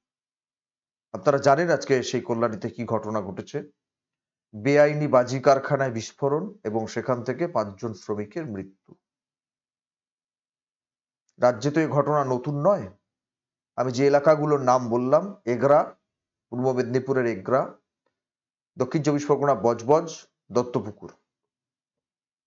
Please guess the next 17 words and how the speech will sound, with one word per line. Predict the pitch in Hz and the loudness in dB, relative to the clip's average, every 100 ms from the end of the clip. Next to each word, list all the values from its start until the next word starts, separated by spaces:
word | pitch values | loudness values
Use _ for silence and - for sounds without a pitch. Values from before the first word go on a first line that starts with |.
| _ _ _ - | _ _ _ -2
আজকে | 123 - | 0 0
কল্যাণী। | 135 123 113 98 - _ _ _ _ _ _ _ _ - | 0 0 0 -4 -8 _ _ _ _ _ _ _ _ -2
এর | 147 | 4
মাঝখানেও | 170 - 226 220 | 4 6 2 2
ছোটখাটো | 214 - 196 180 | 0 0 2 2
বিভিন্ন | 147 156 151 | 0 -2 -2
ঘটনার | 143 139 131 135 | 0 0 2 -2
খবর | - 113 107 | 0 -2 0
এসছে, | 117 - | -4 -4
কিন্তু | 196 175 139 | -4 -4 -2
এই, | 131 131 | 0 0
এই | 139 | 2
জায়গাগুলো | 127 117 123 123 131 | 4 4 0 -4 -6
থেকে | 131 147 233 | -6 -6 -4
মানুষের | 208 110 120 143 120 - _ _ _ _ _ _ _ _ _ _ _ _ _ _ _ _ _ _ _ | -2 -2 0 0 -2 -6 _ _ _ _ _ _ _ _ _ _ _ _ _ _ _ _ _ _ _
প্রাণহানির | 143 165 160 156 143 | 4 4 2 0 -2
খবর | - 117 113 | 0 2 0